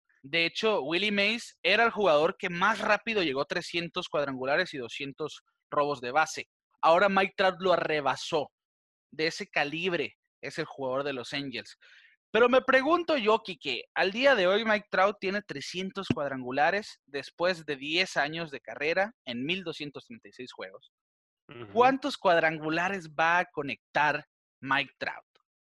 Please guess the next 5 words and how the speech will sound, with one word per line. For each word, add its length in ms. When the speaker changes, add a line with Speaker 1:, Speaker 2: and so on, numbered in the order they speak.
Speaker 2:
Podría 400
romper 300
el 120
récord, 880
Ricardo. 440